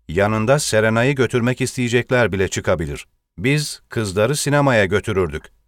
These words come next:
Memleket kalkınıyor tabii. Her şeyi tattıktan sonra demek ki tatlı canını tehlikeye atmaktan başka neşe ve heyecan kaynağı kalmıyor.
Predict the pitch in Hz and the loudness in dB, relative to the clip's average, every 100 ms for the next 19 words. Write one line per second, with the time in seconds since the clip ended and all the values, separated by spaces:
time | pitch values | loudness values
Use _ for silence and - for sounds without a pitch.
0 | _ - 90 104 101 117 117 107 101 - | _ -8 -2 0 -2 -2 -2 2 2 2
1 | 117 135 120 95 73 - _ _ _ _ | 0 0 0 -2 -4 -8 _ _ _ _
2 | _ 87 139 156 151 139 - 117 110 127 | _ 0 2 2 0 0 0 -2 0 -4
3 | - 139 143 - 78 69 107 135 - 110 | -2 0 0 0 -4 0 2 2 0 -2
4 | 117 123 - 101 139 _ _ _ _ - | 0 -2 -2 -4 -4 _ _ _ _ -2
5 | 98 - 156 123 113 113 117 113 101 98 | 0 0 -4 0 0 0 -2 0 0 0
6 | 98 139 143 101 - 107 - 135 131 82 | 0 0 2 0 0 -4 0 -2 0 -2
7 | 78 - 120 143 _ - 98 107 - 147 | -4 -2 0 0 _ -8 -2 -2 0 0
8 | 123 98 104 104 123 127 - 87 85 113 | 0 2 2 2 2 0 0 -2 0 -2
9 | 147 - 110 80 73 69 | -2 0 0 0 -6 -8